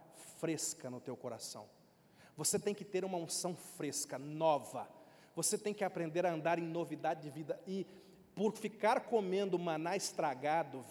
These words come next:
sobrevivendo de experiências antigas, é que muitas pessoas estão envelhecendo. Os irmãos estão aí? Josué capítulo um, verso um diz assim: "Sucedeu, pois,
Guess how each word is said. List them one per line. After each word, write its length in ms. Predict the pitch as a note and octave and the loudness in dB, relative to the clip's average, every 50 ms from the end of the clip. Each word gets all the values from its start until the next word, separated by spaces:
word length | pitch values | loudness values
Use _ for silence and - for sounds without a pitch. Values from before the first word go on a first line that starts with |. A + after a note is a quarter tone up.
| - - | -10 -6
sobrevivendo 1000 | - - - G3 F#3 D#3 D3 - A3 A#3+ F3+ G3 F3+ D3 D3+ F3 F#3+ G3+ F#3+ | -4 0 4 4 4 4 6 6 6 6 6 2 -2 -2 0 0 0 0 0
de 80 | E3+ E3+ | 0 -2
experiências 580 | - - - - E3+ D3+ D#3+ F3+ G3+ - - | -4 -4 -2 0 0 0 2 0 -2 -2 -2
antigas, 760 | F3 E3 D#3 - - - G#3 A3+ F3 C#3 C#3+ B2 - - - - - - - - | -2 -4 -4 -4 -6 -6 -4 -4 -2 -2 -4 -2 -2 -4 -6 -6 -10 -10 2 4
é 80 | G3 | 4
que 140 | F#3+ - A3+ | 4 4 2
muitas 460 | G#3 G3+ A#3+ C#4+ - - A3 - - | 2 4 2 2 4 2 0 0 2
pessoas 420 | - G3+ F3+ - - - G#3 G3 F3+ | 2 2 2 2 2 2 2 2 2
estão 260 | F#3 - - G#3 G#3 | 0 -2 0 0 0
envelhecendo. 680 | G#3 F3+ G3+ G#3+ A3 F#3+ - - - F#3 F#3+ F#3 D3+ - - - - | 0 2 2 2 2 2 0 -2 -2 -2 -2 -2 -4 -6 -10 -10 -2
Os 80 | D3+ | 0
irmãos 240 | G3 F3+ F#3 F#3+ F3 | 2 2 2 2 0
estão 160 | - F3 D#3+ | 0 -2 -2
aí? 180 | D#3 D#3+ F3+ - - - - - - - - - - - - - - - - - - - - - - - | -2 -2 -4 -6 -12 -20 -20 -20 -20 -20 -20 -20 -20 -20 -20 -20 -20 -20 -20 -20 -20 -20 -20 -20 -8 2
Josué 400 | D#3 G#3+ A3 F3 G3+ A3+ C4+ - | 6 6 6 8 8 6 6 6
capítulo 440 | A3+ B3 A#3 A#3+ A#3+ - G3+ G#3+ G#3+ | 4 2 2 2 -2 -2 0 0 2
um, 60 | G3+ | 4
verso 320 | G3 G3 F#3 F#3+ - - | 4 4 4 2 0 -2
um 140 | F3 F#3+ G3+ | 0 0 0
diz 120 | F3+ D#3+ | 0 0
assim: 300 | G3 F#3 F#3 - G3 G3+ | -2 -2 -2 -2 -2 -2
"Sucedeu, 480 | - - A#3+ - - G#3 F#3 E3+ A3 A3+ | -2 -2 -2 0 0 0 4 6 6 6
pois, 680 | A3+ - F#3 G3 G#3 F#3 D3+ - - - - - - - | 6 4 2 4 4 4 4 0 -2 -6 -6 -8 -10 -14